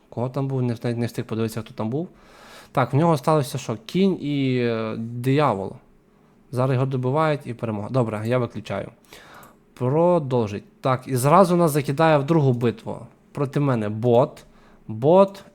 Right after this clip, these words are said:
і ще один бот. Боже, де всі люди? Я не знаю. Ну що, поїхали. Так. Цей вірвався і цей вірвався. Просто розмін ударами, фейки ковиряються, мінус дракон, мінус у другий дракон.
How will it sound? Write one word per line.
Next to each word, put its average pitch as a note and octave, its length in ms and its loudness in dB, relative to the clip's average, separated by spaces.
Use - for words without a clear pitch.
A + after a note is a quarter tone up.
і E3+ 200 0
ще - 240 -2
один C3 260 0
бот. A2 340 -4
Боже, G#2+ 340 -4
де B2 160 0
всі D#3+ 220 -2
люди? B2 260 0
Я A2 100 0
не C3 120 0
знаю. A2 260 -4
Ну D3+ 120 0
що, D3 180 2
поїхали. D#3 540 4
Так. - 420 -4
Цей C3 240 0
вірвався B2 520 0
і C#3+ 60 -4
цей A#2 220 -2
вірвався. C3+ 600 -2
Просто C3+ 320 -2
розмін A#2 300 -2
ударами, C#3 420 -2
фейки C#3+ 300 -6
ковиряються, D#3 580 -2
мінус A#2+ 440 -2
дракон, B2+ 580 -4
мінус C3 300 -2
у - 20 -4
другий A#2+ 260 -4
дракон. A2 360 -8